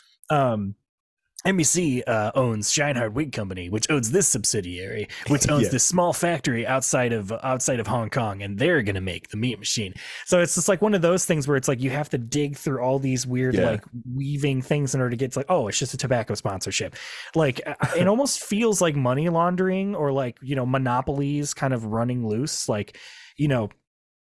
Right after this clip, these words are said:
Speaker 1: in the seventies, there was a guy who was the drummer for abba, and they just, like, sponsored the car. Like,
Speaker 2: Mm-hmm.
Speaker 1: let's get back to that. Like, l-, like, I wanna see some bands sponsoring cars. That would be kind of fun.
Speaker 2: Yeah.
Speaker 1: Even though they, I mean, I mean, uh,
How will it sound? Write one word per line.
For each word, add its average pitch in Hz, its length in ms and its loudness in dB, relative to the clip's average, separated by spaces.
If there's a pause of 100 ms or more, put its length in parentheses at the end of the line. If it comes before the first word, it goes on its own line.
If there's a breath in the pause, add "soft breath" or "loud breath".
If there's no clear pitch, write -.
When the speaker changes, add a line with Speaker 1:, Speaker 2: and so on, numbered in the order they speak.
(360)
Speaker 1:
in 202 100 4
the 214 80 4
seventies, 240 800 2
there 226 120 2
was 285 120 0
a 240 60 -4
guy 208 320 2
who 214 160 0
was 190 180 0
the 180 80 0
drummer 156 360 0
for 196 240 -2
abba, 139 380 -2
and 120 160 -2
they 143 80 0
just, 165 240 -2
like, 135 220 0 (100)
sponsored 139 640 0
the 131 80 0
car. - 480 0 (280 loud breath)
Like, 156 220 4
Speaker 2:
Mm-hmm. 101 140 0
Speaker 1:
let's 110 180 2
get - 220 -2
back 277 240 0
to 175 160 2
that. 113 600 -2
Like, 123 260 -2
l-, 151 360 -4
like, 147 160 2
I 151 120 2
wanna 269 180 0
see 208 160 0
some 135 260 -2
bands 160 400 0
sponsoring 107 400 -4
cars. 104 240 -2
That 170 120 0
would 226 100 -8
be 196 60 -4
kind 110 180 -2
of - 80 -10
fun. 101 320 -4 (200 loud breath)
Speaker 2:
Yeah. 101 200 2
Speaker 1:
Even 160 100 4
though 147 80 4
they, 139 140 4 (100)
I 165 80 0
mean, 131 240 0
I 180 80 0
mean, 147 260 -2
uh, 131 100 -8